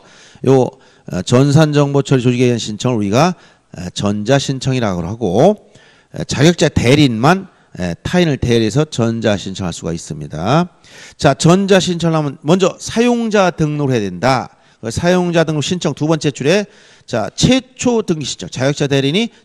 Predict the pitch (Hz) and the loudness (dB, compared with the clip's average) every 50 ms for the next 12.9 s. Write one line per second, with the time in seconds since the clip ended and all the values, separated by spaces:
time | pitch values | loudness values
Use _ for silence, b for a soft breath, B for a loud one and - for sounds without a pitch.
0 | b - - 214 220 220 220 - - - 190 180 151 160 156 147 131 139 139 131 | b -4 0 2 2 2 0 -4 -2 -2 0 0 0 -2 -4 -4 -6 -6 -8 -8
1 | - 127 117 120 127 143 143 117 113 190 226 214 - b b b b - - 185 | -8 -8 -4 -2 -2 -2 0 0 2 2 2 0 -2 b b b b -6 -2 0
2 | 185 180 170 165 156 156 139 117 127 127 - - _ _ _ _ - 117 110 101 | 2 2 2 2 0 0 0 0 -2 -6 -6 -10 _ _ _ _ -8 -6 -6 -4
3 | 117 156 160 131 113 95 87 76 90 85 - - _ _ - 123 151 180 175 180 | -4 -4 -4 -4 -6 -8 -10 -14 -14 -18 -18 -20 _ _ -6 -2 -2 0 0 0
4 | 165 151 143 160 156 135 110 107 - - 131 120 110 101 90 101 107 120 147 180 | 0 -2 -4 -6 -6 -6 -8 -8 -10 -10 -6 -6 -6 -6 -6 -6 -6 -4 -6 -6
5 | 180 b b b - 135 147 147 151 139 135 131 110 - - 156 208 226 220 190 | -8 b b b -6 -4 0 0 0 0 -2 -6 -8 -6 -4 -4 -2 -4 -4 -4
6 | 208 165 151 - - 120 120 - - 117 95 - _ _ _ _ - - 208 214 | -4 -4 -4 -6 -8 -10 -10 -10 -12 -14 -14 -14 _ _ _ _ -10 -6 -6 -4
7 | 202 170 135 143 135 131 123 - - 107 104 - - - - _ _ _ _ _ | -4 -4 -4 -4 -4 -4 -4 -6 -10 -14 -14 -14 -16 -20 -20 _ _ _ _ _
8 | _ _ b b b b b - 131 143 160 151 143 139 127 127 123 113 104 95 | _ _ b b b b b -2 0 0 2 2 2 2 2 0 -4 -6 -8 -10
9 | 92 95 110 139 180 214 - _ _ _ _ _ _ _ _ _ _ _ _ _ | -10 -8 -8 -8 -10 -10 -14 _ _ _ _ _ _ _ _ _ _ _ _ _
10 | _ _ _ _ _ _ _ _ _ _ _ _ _ _ _ _ _ _ _ _ | _ _ _ _ _ _ _ _ _ _ _ _ _ _ _ _ _ _ _ _
11 | _ _ _ _ - _ b b b b b b b b b b - 151 170 185 | _ _ _ _ -20 _ b b b b b b b b b b 0 2 2 2
12 | - - 185 - - 165 160 147 143 123 113 101 117 143 170 160 127 90 | 2 0 -2 0 0 0 2 0 -2 -4 -6 -6 -4 -4 -4 -4 -4 -6